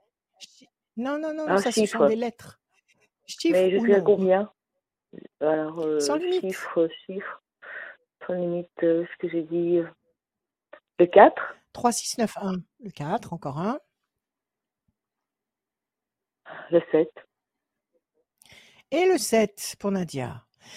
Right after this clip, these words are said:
Speaker 1: Le trois, le contact. Le six, la fragilité. Le neuf, la patience couronnée de succès. Le un, la bonne nouvelle. Le quatre, patience, persévérance, qui va vous apporter un résultat positif et durable. Et le sept, le triomphe. Bon. Quelle est votre question, Nadia ?
Speaker 2: En fait,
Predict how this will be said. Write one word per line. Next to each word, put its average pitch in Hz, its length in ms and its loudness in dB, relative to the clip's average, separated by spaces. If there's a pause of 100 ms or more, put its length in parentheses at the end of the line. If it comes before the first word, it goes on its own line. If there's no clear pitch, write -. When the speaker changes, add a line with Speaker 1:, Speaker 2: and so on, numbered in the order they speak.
(240)
Speaker 1:
Le 190 60 -12
trois, 247 200 -4
le 214 80 0
contact. 247 480 -2
Le 190 60 -4
six, - 240 -10
la 185 80 -6
fragilité. 185 640 -8
Le 214 80 -2
neuf, 196 240 -4
la 175 80 -8
patience 175 400 -10
couronnée 165 260 -10
de - 60 -14
succès. 214 420 -6
Le 170 160 -6 (100)
un, 165 160 -4
la 147 100 -6
bonne 147 220 -10
nouvelle. 156 380 -6
Le 160 100 -8
quatre, - 260 -10
patience, 147 380 -12
persévérance, 135 640 -12 (480)
qui 180 120 -10
va 185 120 0
vous 165 160 -4
apporter 165 280 -6
un 156 60 -2
résultat 147 320 -6
positif - 440 -12
et 110 60 -10
durable. 139 360 -6
Et 190 40 4
le 160 100 -2
sept, - 240 -14
le 175 80 -2
triomphe. - 880 -8 (420)
Bon. 147 360 -2 (640)
Quelle 185 140 2
est 180 60 6
votre 165 240 -2
question, 208 360 0
Nadia ? 240 340 2 (2750)
Speaker 2:
En - 80 -12
fait, - 240 -2